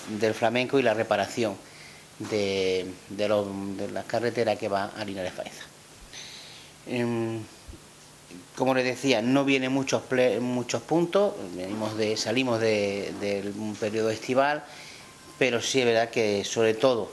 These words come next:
el, el agradecimiento que le hace la ciudad a Antonio Quesada por los años que, que estuvo al frente de la Asociación de Vecinos y que se ve recompensada, pues, también con esa...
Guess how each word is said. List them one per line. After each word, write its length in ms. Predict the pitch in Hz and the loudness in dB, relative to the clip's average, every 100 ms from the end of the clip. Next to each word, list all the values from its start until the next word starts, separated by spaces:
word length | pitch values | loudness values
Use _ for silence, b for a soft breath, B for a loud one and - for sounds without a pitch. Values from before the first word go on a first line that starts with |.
| - | -10
el, 680 | - 98 101 101 101 98 90 - - - B B B - | -8 -6 -4 -4 -4 -4 -8 -10 -20 -20 B B B -4
el 140 | 117 | 2
agradecimiento 760 | 120 117 113 - 120 139 113 107 | 2 2 0 0 2 2 0 -2
que 80 | 101 | 0
le 120 | 104 | 0
hace 440 | 104 - 107 104 | 0 0 2 2
la 140 | 101 95 | 0 -4
ciudad 480 | - 104 110 101 - | -4 0 2 2 0
a 380 | 90 87 90 85 B B B B B - | -2 -2 -4 -8 B B B B B -4
Antonio 380 | 98 95 110 110 | -2 0 2 2
Quesada 520 | 110 - 123 120 101 | 0 2 2 2 0
por 180 | - 98 | 0 0
los 120 | 104 | 2
años 420 | 104 110 107 104 - - | 0 0 -2 -4 -8 -8
que, 720 | - 101 95 92 92 92 92 92 - - | -2 -2 -2 -4 -4 -6 -10 -14 -16 -12
que 100 | 90 | -10
estuvo 480 | - - - 123 | -12 -8 -2 0
al 80 | 107 | 0
frente 400 | 104 120 117 107 | 0 -2 -2 -2
de 60 | 104 | -2
la 80 | 95 | -2
Asociación 400 | - 95 104 104 | -4 -8 -6 -2
de 80 | |
Vecinos 440 | 98 95 107 110 113 B B - | -2 -4 -4 -2 -4 B B -12
y 60 | |
que 120 | 101 104 | -6 -4
se 140 | - | 0
ve 100 | 107 | 2
recompensada, 760 | 110 107 107 107 101 104 101 | 2 0 -2 -4 -4 -2 -2
pues, 180 | 101 101 | -2 -8
también 340 | - 87 92 90 | -8 -6 -6 -6
con 180 | 92 | -6
esa... 380 | 90 - 95 85 | -4 -2 -2 -4